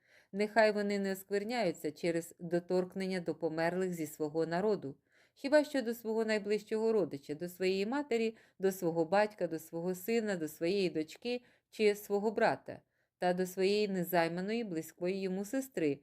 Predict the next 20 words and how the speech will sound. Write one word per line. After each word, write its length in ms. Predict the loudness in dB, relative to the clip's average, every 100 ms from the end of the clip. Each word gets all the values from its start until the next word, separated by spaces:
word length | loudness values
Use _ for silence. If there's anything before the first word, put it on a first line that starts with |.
| _ _
яка 320 | -2 0 0
ще 200 | 0 -2
не 100 | -2
була 300 | 0 2 4
заміжньою. 720 | 2 0 0 -2 -4 -8 -10 -12 _ _ _
Доторкуючись 840 | 0 4 4 2 2 0 2 -2
до 140 | -2 -2
таких 440 | -2 -2 -4 -4 -8 _ _ _
померлих, 680 | -2 2 2 2 -2 -4
йому 220 | -4 -2 0
можна 320 | 0 0 0
осквернитись 720 | -2 -2 0 0 -4 -4 -6
через 340 | -4 -4 -4
них. 220 | -6 -6 -8 _ _ _
Як 200 | -4 2
громадський 580 | 2 4 2 0 -4 -6
діяч 480 | -6 0 2 0 -4
у 40 |
своєму 480 | -10 -4 -2 0 -2
народі, 540 | -2 0 0 0 -6